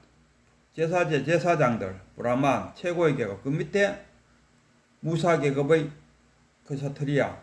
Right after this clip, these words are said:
그러면 상인들, 바이샤, 그다음에, 어, 하천인들, 슈드라, 이렇게 네 개의 계급이 만들어졌는데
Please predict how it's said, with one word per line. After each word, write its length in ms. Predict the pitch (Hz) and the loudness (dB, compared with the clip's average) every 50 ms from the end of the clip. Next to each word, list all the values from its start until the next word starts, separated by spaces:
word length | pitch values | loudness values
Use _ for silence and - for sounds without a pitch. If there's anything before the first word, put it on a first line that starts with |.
| - | -12
그러면 340 | - 156 175 170 175 180 165 | -8 -8 -6 -4 -4 -4 -4
상인들, 680 | 147 151 147 151 156 185 196 180 165 131 107 90 - - - _ _ _ _ | 0 2 2 2 4 2 2 2 4 2 2 0 -4 -12 -20 _ _ _ _
바이샤, 520 | - 117 131 143 135 - - 113 87 - - _ | -4 -2 0 0 -2 -2 -6 -10 -12 -12 -16 _
그다음에, 540 | - 135 151 160 160 165 170 165 156 139 - - - - _ _ _ _ _ _ _ _ _ _ _ _ _ - | -8 -4 -2 0 0 2 2 2 0 0 -2 -8 -14 -20 _ _ _ _ _ _ _ _ _ _ _ _ _ -6
어, 240 | 127 123 120 117 123 | -2 0 0 0 2
하천인들, 800 | 143 156 151 151 - 170 156 147 135 135 135 160 160 160 - - - _ _ _ _ _ - - _ _ | 0 -2 -2 -2 -2 0 2 2 2 4 2 2 0 0 -2 -6 -16 _ _ _ _ _ -20 -20 _ _
슈드라, 420 | - 139 - 131 123 107 - - - | -14 -10 -6 -6 -6 -6 -8 -10 -12
이렇게 420 | - 117 131 135 135 147 135 120 113 | -8 -8 -6 -6 -4 -2 -4 -2 -2
네 260 | - 117 127 131 139 135 | -2 0 4 4 4 4
개의 260 | 151 165 160 151 143 | 4 4 4 4 2
계급이 560 | 143 139 131 123 131 135 143 180 185 165 90 87 | 0 0 0 0 -2 -2 -2 -4 -6 -6 -8 -8
만들어졌는데 880 | 104 101 101 101 110 113 113 113 104 107 104 104 101 101 98 98 92 | -8 -8 -6 -6 -4 -2 -2 -2 -2 -4 -6 -6 -6 -8 -10 -10 -12